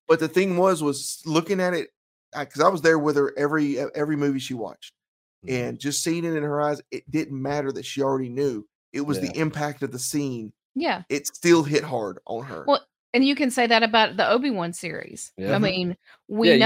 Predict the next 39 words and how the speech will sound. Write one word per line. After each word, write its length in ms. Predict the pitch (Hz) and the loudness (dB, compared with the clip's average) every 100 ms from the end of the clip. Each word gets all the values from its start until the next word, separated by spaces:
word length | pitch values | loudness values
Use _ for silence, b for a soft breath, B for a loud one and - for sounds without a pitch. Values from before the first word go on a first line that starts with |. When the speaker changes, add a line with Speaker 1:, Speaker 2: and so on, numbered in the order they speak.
| 277 | 4
Speaker 3:
know 260 | 320 294 | 4 0
the 160 | 208 185 | 0 0
outcome 840 | - 247 294 - 190 170 170 175 185 _ _ _ _ _ | 4 4 2 -2 0 0 -2 -6 -12 _ _ _ _ _
of 160 | - 220 | -4 0
the 60 | |
majority 400 | 220 220 214 220 | 2 4 4 4
of 60 | 208 | 2
Speaker 1:
Mm-hmm. 20 | |
Speaker 3:
these 160 | 196 196 | -2 -2
characters, 640 | 269 247 262 262 185 185 | 0 2 0 -2 -4 -4
with 180 | 240 202 | -4 -2
the 80 | 196 | -4
exception 540 | 165 - 196 - 208 | -6 -2 -2 -2 -4
of 180 | 196 185 _ | -4 -4 _
we, 140 | 196 - - | -12 -6 -2
us 180 | 196 - | -2 -4
getting 240 | 180 175 | -6 -4
introduced 460 | 175 - 175 170 - | -6 -8 -8 -8 -6
to, 160 | 175 175 b - | -8 -8 b -2
you 80 | 214 | 2
know, 120 | 196 | 4
the 120 | 180 | 2
Inquisitors 680 | 170 - 214 202 196 196 190 | 0 0 0 2 0 0 0
in 200 | 202 196 | -2 0
this, 240 | 190 208 | -2 -2
Speaker 1:
Mm-hmm. 100 | 139 | -2
Speaker 3:
in 140 | 214 | 0
this 340 | 226 240 233 - - | 4 2 2 -8 -6
particular 380 | 233 202 185 | -4 -2 -4
show 420 | 185 202 185 185 185 | -2 0 2 2 2
and, 240 | 190 180 | 0 -2
and 220 | - 196 | -2 -2
Reva, 460 | 190 190 185 190 190 | 0 2 2 2 2
and, 160 | 185 180 | 0 -8
you 120 | 185 | -6
know, 200 | 175 165 | -2 0
all 220 | 131 190 196 | 4 4 2
that. 420 | 202 190 180 - | 2 2 0 -4
So 300 | - 175 170 | -6 -4 -4